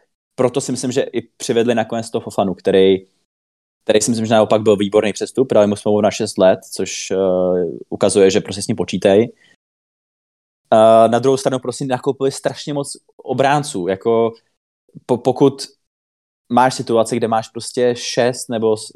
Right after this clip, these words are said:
možná bych řekl i sedm jako top, top obránců, eh, na světový úrovni. Eh, nakoupili vlastně třeba ten, ten Kukurela, Fofana,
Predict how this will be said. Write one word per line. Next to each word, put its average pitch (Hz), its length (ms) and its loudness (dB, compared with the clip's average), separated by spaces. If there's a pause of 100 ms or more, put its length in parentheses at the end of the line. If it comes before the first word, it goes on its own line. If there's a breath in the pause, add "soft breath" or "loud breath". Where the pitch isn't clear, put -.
(120)
možná 110 320 2
bych 110 140 0
řekl 113 200 -2
i 120 60 -2
sedm 120 300 4
jako 110 180 0
top, 120 320 0
top 117 320 2
obránců, 90 680 -2 (180)
eh, 92 380 -4
na 92 240 0
světový 104 340 -2
úrovni. 90 380 -2 (260)
Eh, 85 320 -8 (960 soft breath)
nakoupili 104 340 2
vlastně 95 240 2
třeba 98 180 2
ten, 95 160 -2
ten - 160 -2
Kukurela, 113 600 4
Fofana, 101 720 -6